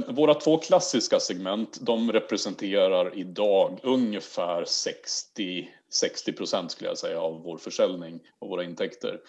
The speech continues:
Eh, communication service providers har vuxit kraftigt de senaste åren och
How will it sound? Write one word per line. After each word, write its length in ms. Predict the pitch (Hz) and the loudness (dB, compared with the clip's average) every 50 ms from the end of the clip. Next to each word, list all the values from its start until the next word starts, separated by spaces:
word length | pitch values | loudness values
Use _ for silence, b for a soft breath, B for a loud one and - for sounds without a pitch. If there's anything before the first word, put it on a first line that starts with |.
| B B B B B B B B B | B B B B B B B B B
Eh, 200 | - 92 95 95 - | 6 8 8 8 8
communication 560 | - 135 127 131 120 - 123 110 - 123 113 | 6 4 4 4 4 6 4 4 4 2 0
service 380 | - - 117 110 110 113 107 - | 4 6 6 6 6 2 -2 0
providers 600 | - 120 110 120 123 120 123 123 113 107 107 - | 0 4 6 8 8 8 6 4 2 0 -2 -4
har 240 | - - 113 104 98 | -4 2 2 2 2
vuxit 680 | 98 98 104 139 135 - - - - - 147 135 - - | 2 0 0 0 0 0 0 -2 2 2 2 0 0 2
kraftigt 500 | 120 107 90 - - - 101 98 - - | 2 2 2 2 -2 -4 -4 -4 -4 -4
de 100 | 107 - | -8 -8
senaste 360 | - 101 90 90 90 - 110 | -8 -6 -6 -6 -4 -2 -2
åren 400 | 113 131 139 113 92 92 87 90 | 0 2 2 2 2 2 -4 -4
och 120 | 95 85 | -8 -10